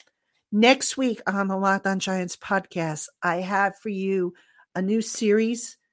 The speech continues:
that I'm gonna run. Basically, I have been interviewing my colleagues over on the Locked On N F L Network.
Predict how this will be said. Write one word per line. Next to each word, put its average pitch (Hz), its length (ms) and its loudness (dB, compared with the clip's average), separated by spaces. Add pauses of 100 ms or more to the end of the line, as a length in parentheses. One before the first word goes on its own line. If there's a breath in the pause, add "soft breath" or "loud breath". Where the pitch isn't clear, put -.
(140)
that 208 100 0
I'm 208 80 4
gonna 196 180 0
run. 196 400 2
Basically, 214 800 0
I 175 200 -2
have 180 140 -4
been 180 180 -4
interviewing 240 800 -4 (440 soft breath)
my 180 140 -2
colleagues 190 640 -2
over 180 340 -4
on 170 240 -4
the 175 160 -6
Locked 175 420 -6
On 170 300 -4 (460)
N 170 100 0
F 165 180 -6
L 175 200 0
Network. 190 560 -2